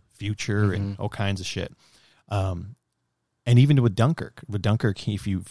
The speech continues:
Speaker 1: seen Dunkirk, he, that movie is filmed and cut together, like, with various timelines happening all at once, but
Speaker 2: Yeah.
Speaker 1: not all at once. And then is,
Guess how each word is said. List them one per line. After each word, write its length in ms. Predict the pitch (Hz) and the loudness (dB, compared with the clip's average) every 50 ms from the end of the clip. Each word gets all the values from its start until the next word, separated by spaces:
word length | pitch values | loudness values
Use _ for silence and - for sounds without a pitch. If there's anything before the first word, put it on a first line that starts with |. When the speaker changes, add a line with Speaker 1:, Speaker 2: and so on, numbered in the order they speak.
| - | -12
Speaker 1:
seen 260 | - - - 131 127 113 | -4 0 2 4 4 4
Dunkirk, 400 | - 107 123 - 98 87 85 - | 4 2 0 0 -2 -6 -8 -8
he, 240 | - - - - - | -14 -18 -18 -14 -8
that 220 | - 110 110 120 120 | -2 0 0 2 4
movie 340 | 120 117 131 131 123 101 | 4 4 4 4 2 -2
is 220 | 92 92 - - - | -4 -4 -6 -8 -10
filmed 600 | - - - 110 107 110 95 87 87 87 90 - _ _ _ _ _ _ _ _ _ _ _ _ - | -8 -4 0 0 2 2 0 -2 -4 -8 -10 -12 _ _ _ _ _ _ _ _ _ _ _ _ -4
and 320 | 107 101 95 90 85 - - | -2 -2 0 -2 -4 -6 -6
cut 180 | - 123 92 | -6 -4 -4
together, 560 | - - 101 98 104 104 101 95 90 90 87 - _ _ _ _ _ | -4 -4 -2 0 0 2 2 0 0 -2 -6 -10 _ _ _ _ _
like, 280 | - 104 92 92 - - - | -10 -10 -10 -10 -10 -12 -10
with 200 | 113 101 95 - | -6 -6 -6 -6
various 420 | 92 95 92 110 110 117 110 98 | -4 0 4 4 6 6 4 2
timelines 720 | - - - 117 117 117 104 92 90 87 87 - - - - | 0 -2 0 2 2 2 2 0 -2 -4 -6 -8 -10 -12 -14
happening 380 | - - - 107 101 101 92 87 | -10 -4 -4 -2 -2 -2 -2 0
all 120 | 95 101 | 2 2
at 120 | 92 - 92 | 0 0 -4
once, 600 | 90 85 87 90 92 110 147 - - - - - _ | -6 -6 -4 -2 -2 -2 -2 -4 -8 -10 -14 -14 _
but 80 | - 95 | -6 -2
Speaker 2:
Yeah. 60 | 90 | 2
Speaker 1:
not 180 | 92 98 101 95 | 4 4 6 4
all 140 | 92 90 87 | 2 0 0
at 100 | 87 87 | -2 -4
once. 380 | 90 85 - - - - - - - _ _ _ _ - | -4 -6 -8 -8 -10 -12 -12 -14 -16 _ _ _ _ -4
And 120 | 104 104 98 | 0 0 2
then 120 | 90 90 | 2 2
is, 160 | 98 104 107 | 2 2 2